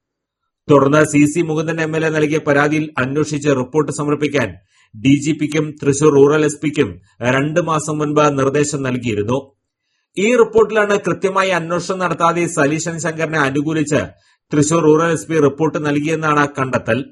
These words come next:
ഡി വൈ എസ് പി ക്രമവിരുദ്ധ പ്രവർത്തനങ്ങൾ നടത്തിയിട്ടില്ലെന്നാണ് ആഭ്യന്തര വകുപ്പ് റിപ്പോർട്ട്. എന്നാൽ ഇത് തൃപ്തികരമല്ലെന്ന് കാണിച്ചാണ് കേരള നിയമസഭാ സ്പീക്കർ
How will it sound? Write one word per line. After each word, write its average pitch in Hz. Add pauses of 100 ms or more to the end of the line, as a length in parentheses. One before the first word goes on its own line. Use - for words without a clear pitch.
(840)
ഡി 123
വൈ 147
എസ് 151
പി 165
ക്രമവിരുദ്ധ 151
പ്രവർത്തനങ്ങൾ 156
നടത്തിയിട്ടില്ലെന്നാണ് 147 (160)
ആഭ്യന്തര 143
വകുപ്പ് 135
റിപ്പോർട്ട്. 117 (720)
എന്നാൽ 214 (120)
ഇത് 196
തൃപ്തികരമല്ലെന്ന് 202
കാണിച്ചാണ് 175
കേരള 160
നിയമസഭാ 156
സ്പീക്കർ 160